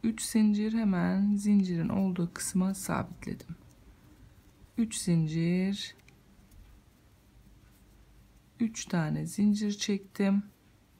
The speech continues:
Hemen zincire sabitledim. Üç zincir. Şöyle zincire sabitledim. Üç tane zincir.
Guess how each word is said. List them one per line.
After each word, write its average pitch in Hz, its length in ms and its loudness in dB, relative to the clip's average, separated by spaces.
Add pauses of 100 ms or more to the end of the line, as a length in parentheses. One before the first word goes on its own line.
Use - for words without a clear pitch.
(1300)
Hemen 190 600 0 (640)
zincire 185 640 2
sabitledim. - 800 -8 (960)
Üç - 260 -6
zincir. 226 680 2 (760)
Şöyle 180 360 -4
zincire 170 460 0
sabitledim. 190 920 -2 (2250)
Üç - 260 -2
tane 139 400 -2
zincir. 208 760 2